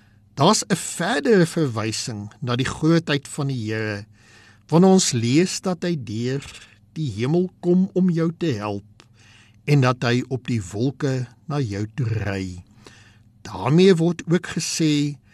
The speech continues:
hy is nie maar net 'n God hier plaaslik of onder ons nie. Hy is 'n magtige God, een wat oor die skepping ook bevel voer, een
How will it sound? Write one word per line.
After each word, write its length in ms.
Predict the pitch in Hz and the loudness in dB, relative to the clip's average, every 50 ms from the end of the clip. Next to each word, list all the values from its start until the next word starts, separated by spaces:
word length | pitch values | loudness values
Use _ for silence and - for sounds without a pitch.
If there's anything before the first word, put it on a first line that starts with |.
| _ _ _ _ _ _ _ - - | _ _ _ _ _ _ _ 0 2
hy 80 | 170 240 - - | 2 2 2 0
is 120 | 254 - - | -2 -2 -2
nie 80 | 339 330 | -2 -2
maar 200 | 320 302 254 214 | -2 0 2 4
net 280 | 151 165 196 202 - - | 4 4 2 2 -2 -6
'n 40 | 196 | -8
God 560 | - - - - 208 233 - _ _ - - | -8 -6 -4 -4 -4 -4 -6 _ _ -12 -4
hier 220 | - 151 185 208 196 | 0 2 2 2 0
plaaslik 760 | - - 156 170 202 226 226 - - - 214 208 196 - - - | -2 -2 0 0 0 0 0 -2 -4 -4 -4 -6 -6 -8 -8 -6
of 240 | - 180 - - - _ | -6 -6 -6 -8 -14 _
onder 340 | - 202 226 226 202 214 196 - - | -4 -2 0 0 0 -2 -2 -4 -2
ons 420 | 190 190 202 202 196 - - - | -2 0 2 2 0 -2 -4 -8
nie. 320 | 123 120 113 107 101 98 - _ _ - - - - - - _ _ | -8 -8 -8 -8 -10 -12 -14 _ _ -20 -20 -20 -20 -20 -20 _ _
Hy 240 | - 156 214 311 - - | 2 4 4 4 4 4
is 180 | 247 - - - | 2 2 2 6
'n 100 | 233 220 | 8 8
magtige 760 | 185 165 135 117 101 - 175 - - - - 247 - - - | 10 8 8 6 2 -2 -6 -6 -6 -8 -8 -8 -8 -8 -10
God, 680 | - - - 123 110 - _ _ _ - - - - - _ _ _ _ _ _ _ _ _ _ _ _ _ | -12 -12 -10 -10 -10 -10 _ _ _ -14 -12 -12 -14 -16 _ _ _ _ _ _ _ _ _ _ _ _ _
een 380 | - 196 208 214 240 233 202 160 | 4 6 6 6 6 4 2 2
wat 240 | 160 151 156 - - - | 0 0 -2 -4 -6 -2
oor 180 | 156 147 147 | -2 0 0
die 140 | 131 131 - | 0 -2 -2
skepping 720 | - - - - - 247 262 - - 165 120 104 95 95 - - _ _ | -2 -2 -2 -2 -2 -4 -4 -4 -4 -6 -6 -6 -8 -12 -14 -20 _ _
ook 260 | - 170 170 165 - - | 0 0 0 0 -2 -6
bevel 520 | 147 147 135 - - - 180 196 196 196 196 | -10 -10 -10 -10 -6 -4 -2 -2 0 -2 -2
voer, 540 | - - - - 131 117 113 107 107 107 110 - - _ _ _ - - - - - - _ _ _ _ | -4 -8 -10 -10 -8 -8 -6 -8 -8 -10 -12 -16 -20 _ _ _ -20 -20 -20 -20 -20 -20 _ _ _ _
een 520 | - 165 160 156 151 156 156 160 160 156 | 0 2 2 2 4 2 2 0 -2 -4